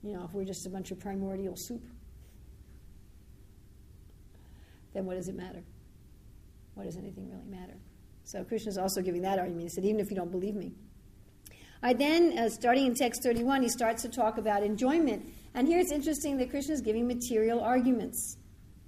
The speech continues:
which we also sometimes do. Do we sometimes give people material arguments why they should be a vegetarian? Or why they should not take intoxication? We don't only give spiritual arguments.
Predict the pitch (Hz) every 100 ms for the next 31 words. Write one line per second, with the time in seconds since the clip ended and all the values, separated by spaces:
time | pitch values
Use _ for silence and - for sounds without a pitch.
0 | - 262 262 285 359 392 269 254 202 196
1 | 175 165 - 190 208 214 226 226 226 226
2 | 226 240 240 226 214 226 220 220 208 214
3 | 226 220 208 196 196 202 - 196 202 196
4 | 196 196 214 208 196 - - - - -
5 | - - - - - - - - - 165
6 | - - 160 160 170 185 180 196 190 190
7 | 196 196 196 190 185 - 220 220 175 185
8 | 208 214 214 208 208 202 - 196 196 196
9 | 202 214 214 -